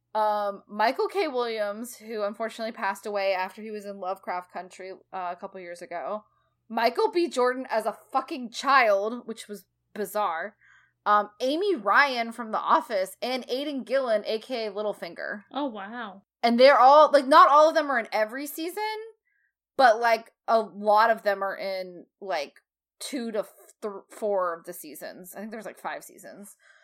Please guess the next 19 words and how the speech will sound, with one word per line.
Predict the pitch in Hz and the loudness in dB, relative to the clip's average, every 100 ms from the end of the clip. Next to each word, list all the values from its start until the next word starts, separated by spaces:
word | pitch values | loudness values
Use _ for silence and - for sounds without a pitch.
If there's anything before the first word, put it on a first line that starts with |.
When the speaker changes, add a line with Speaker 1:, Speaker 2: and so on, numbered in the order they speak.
| _ | _
Speaker 1:
So | - - 214 208 196 - | -12 2 4 6 4 2
it's | 240 302 - - _ _ | -6 -6 -8 -18 _ _
incredible | 330 311 262 - 349 359 427 440 427 349 | -6 -6 -6 -12 -16 -4 -2 0 0 0
amount | 320 294 | 2 2
of | 269 | -2
talent, | - 254 233 220 202 - | -4 0 0 0 -6 -6
and | 233 | -8
it's | 220 | -8
just | 277 - | -12 -4
funny | 320 311 | -2 -2
'cause | 311 240 | -4 0
all | 240 | 0
these | 277 | 0
people | 302 302 262 | -4 -6 -6
were | 233 | -6
quote | - 247 | -6 -8
unquote, | 240 247 202 | -8 -10 -8
like, | 208 - - | -10 -12 -8
unknowns, | 220 220 202 170 202 247 320 339 - | -8 -8 -8 -6 -6 -8 -10 -10 -14